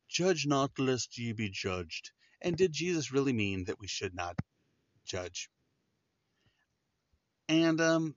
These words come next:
I've been putting forth the, um, the argument that, um, Jesus, in fact, wants us to judge, but to be careful how we do it. And so when we get to, uh, verse six, we will find that, um,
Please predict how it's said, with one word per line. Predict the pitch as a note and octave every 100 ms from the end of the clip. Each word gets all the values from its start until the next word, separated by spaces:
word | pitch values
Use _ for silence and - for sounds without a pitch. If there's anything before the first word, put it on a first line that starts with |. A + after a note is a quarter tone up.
| -
I've | E3 C#4 -
been | B3+ C4+
putting | - B3+
forth | A3 A3+ A3+ - D#3
the, | F#3 G3 F#3+ F#3+
um, | F#3+ F#3 E3+ D3+ - _ _ _ _
the | D3
argument | - F3+ E3 E3 D3+ -
that, | D3 D3 -
um, | D#3 D3+ C#3+ C#3
Jesus, | - - A#3+ G#3+
in |
fact, | F#3+ F#3 E3+ - - _ _ _ _ _ _ _ _
wants | B2+ D#3 -
us | -
to | - F#2+
judge, | - - - - _ _ _ _ _ -
but | -
to | D3+
be | D3
careful | - A2 - F#2+
how | F2+
we | F2+ F#2+
do | - G2
it. | - _ _ _ _ _ _ -
And | B2+ A#2+
so | - C3
when | A#2+ A#2+
we | A2+
get | A#2 A#2 -
to, | A2+
uh, | - A#2
verse | A#2 A2 - -
six, | - - D3+ - - - _ - _ _ _ _
we | C#3
will | D3
find | C#3 - C3+ C#3 C3+ B2+
that, | B2 A#2+ C#3+ - -
um, | D3 C#3+ C#3